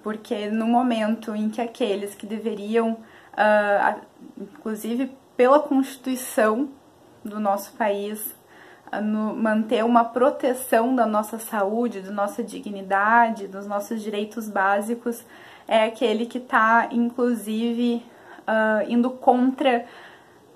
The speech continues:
médicos, médicas, infectologistas, epidemiologistas, cientistas, contra a Organização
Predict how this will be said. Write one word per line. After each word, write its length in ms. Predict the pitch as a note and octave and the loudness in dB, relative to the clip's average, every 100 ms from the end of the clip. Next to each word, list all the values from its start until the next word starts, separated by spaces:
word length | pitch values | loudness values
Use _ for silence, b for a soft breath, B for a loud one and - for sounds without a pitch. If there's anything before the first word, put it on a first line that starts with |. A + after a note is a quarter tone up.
| - - | -10 2
médicos, 680 | D4+ D4 C4 A#3+ - A#3+ | 6 8 6 2 -2 0
médicas, 880 | A#3 A#3 A3+ A3+ G#3+ A3+ A#3+ A3 A3 G3+ G#3 | 6 6 6 4 0 -4 -2 0 -2 -6 -6
infectologistas, 1300 | A3+ A3+ - G#3+ - A3 A3 A3 G#3+ A#3 A3 - A3 | -4 -2 -4 -6 -2 0 0 -2 -4 -4 -4 -4 -4
epidemiologistas, 1300 | A3 A3 G#3+ A3 G#3+ A3 A3 G#3+ A3 A#3 A#3 A#3 A#3 | -4 -6 -4 -4 -2 -4 -4 -4 -2 -2 -2 -4 -4
cientistas, 840 | B3 A#3 A#3 A#3+ A#3 A#3 A#3+ A#3 A#3 - B B B B | 0 0 0 -2 -4 -2 -2 -2 -6 -14 B B B B
contra 480 | - B3+ C4 C#4 A#3 | 0 2 4 4 4
a 440 | A#3+ A#3 A#3+ B3 - | 6 8 8 4 0
Organização 880 | A#3 A3+ B3 A#3+ A#3+ A#3 A3 G#3 | 0 2 2 2 0 2 0 0